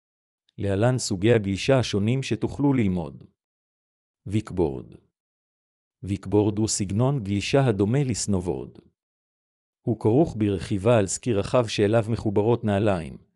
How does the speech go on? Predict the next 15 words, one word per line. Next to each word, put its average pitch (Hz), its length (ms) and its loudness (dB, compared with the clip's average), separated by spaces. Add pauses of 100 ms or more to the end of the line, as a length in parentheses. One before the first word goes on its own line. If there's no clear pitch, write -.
(280)
מה 110 120 0
שמעניק 104 560 -2
יותר 123 360 2
יציבות 110 560 0
על 120 120 2
המים. 71 480 -4 (1040)
גלישת 107 540 0
ויקבורד 98 440 0
מתרחשת 104 680 -2
על 107 120 2
גל 120 200 4
שנמצא 101 520 0
רחוק 135 460 0
יותר 120 320 2
מהסירה. 95 580 -2